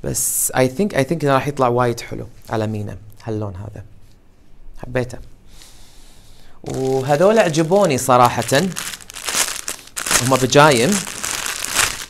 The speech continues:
بس حق الشتاء. أوه. كيوت مع دندوشة من فوق.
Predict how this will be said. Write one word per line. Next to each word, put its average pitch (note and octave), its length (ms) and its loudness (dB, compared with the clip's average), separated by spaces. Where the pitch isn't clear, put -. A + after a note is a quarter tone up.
بس B2 180 -4
حق B2 200 -2
الشتاء. B2 640 -2
أوه. G3+ 1400 0
كيوت D#4+ 1200 8
مع A3 180 8
دندوشة A3 680 6
من G3+ 240 2
فوق. G#3+ 460 6